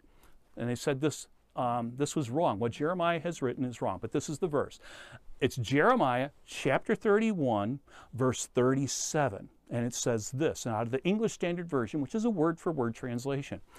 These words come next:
So here we go. It says, "Thus says the Lord, if the heavens above can be measured,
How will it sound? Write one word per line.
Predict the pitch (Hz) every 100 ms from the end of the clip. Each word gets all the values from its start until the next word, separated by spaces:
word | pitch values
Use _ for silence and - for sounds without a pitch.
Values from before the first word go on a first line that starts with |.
| - -
So | - 123
here | 135
we | 135
go. | 123 - 127
It |
says, | - 147 - - - - - -
"Thus | 214
says | - 156 135
the | -
Lord, | 120 135 98 - - _ _ - - -
if | 170 -
the | 165
heavens | - 185 262 269 -
above | 151 131 147 135 131 - -
can | - 135
be | 117
measured, | 117 127 131 98 -